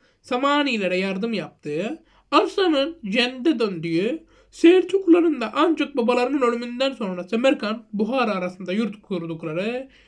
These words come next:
ve Harun Buğra'nın dönüşünde bozguna uğramasında Samanilerin,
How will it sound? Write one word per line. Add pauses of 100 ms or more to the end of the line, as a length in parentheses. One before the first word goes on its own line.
(220)
ve
Harun
Buğra'nın (1400)
dönüşünde (320)
bozguna
uğramasında (280)
Samanilerin,